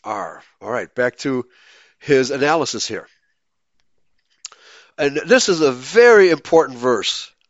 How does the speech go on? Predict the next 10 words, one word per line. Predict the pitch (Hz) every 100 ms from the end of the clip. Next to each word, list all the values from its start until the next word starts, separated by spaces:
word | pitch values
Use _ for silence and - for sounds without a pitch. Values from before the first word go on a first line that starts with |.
| -
I | 135
can't | - 208 175
stress | - 196 185 -
how | - 160
important | 160 156 156 147 147
this | 143 -
verse | 127 127 123
is. | 113 92 90 - _ _ _ _ _ _ _ _ _ _ _ _ _ _ _ _ _ _ _ _ _ _ _ -
Revelation | 135 185 208 185 175 160 160 160 - - _ _ _
nine | 117 139 143 156 160 160